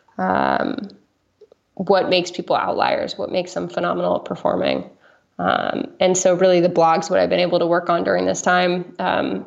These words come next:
hoping we can run a week of it in November, but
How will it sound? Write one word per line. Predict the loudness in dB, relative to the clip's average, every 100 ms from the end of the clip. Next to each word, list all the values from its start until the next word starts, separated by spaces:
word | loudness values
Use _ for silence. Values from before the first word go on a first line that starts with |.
| -14
hoping | -6 0 2 4 2 2 0
we | 0
can | 0 -2
run | 2 2 2 0 -2 -2
a | 0 2 0 -2 -8 -20 -20 -20 _ _ _ _ _ _ _ 2
week | 2 2
of | 2
it | 2 2 0
in | 2 4 2 -2 -6 -8 -4
November, | 2 4 4 4 2 2 -4 -18 0
but | 2 2